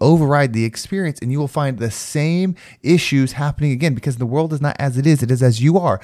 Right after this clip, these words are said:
So if you bring you somewhere else, you will still find the same things that are bothering you now. It's that simple.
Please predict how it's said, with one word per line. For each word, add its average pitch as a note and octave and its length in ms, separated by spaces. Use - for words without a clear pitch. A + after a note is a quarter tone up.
So C3 140
if G#2+ 120
you F3+ 140
bring E3+ 260
you F3 260
somewhere D3+ 320
else, E3 220
you C#3+ 80
will C#3+ 60
still F3 280
find D#3+ 440
the B2+ 80
same D#3+ 320
things D3+ 260
that C3 100
are B2 120
bothering A#2+ 420
you D3+ 100
now. F3+ 300
It's C3+ 160
that D#3 240
simple. - 440